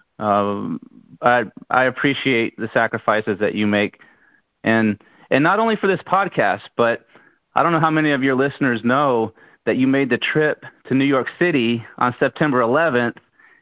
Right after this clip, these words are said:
You infiltrated the Bronx, linked up with me at a safe house, and then rucks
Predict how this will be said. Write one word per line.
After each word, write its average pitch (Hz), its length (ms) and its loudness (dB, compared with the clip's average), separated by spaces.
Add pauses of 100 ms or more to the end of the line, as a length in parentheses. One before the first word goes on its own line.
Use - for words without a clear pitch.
(120)
You 143 180 0
infiltrated 156 680 0
the 120 80 0
Bronx, 135 600 0
linked 160 260 0
up 170 180 -2
with 151 160 -2
me 147 280 0
at 131 100 0
a 117 180 -2
safe 160 200 0
house, 120 360 0 (160)
and 123 140 0
then 120 220 0 (540)
rucks 156 340 0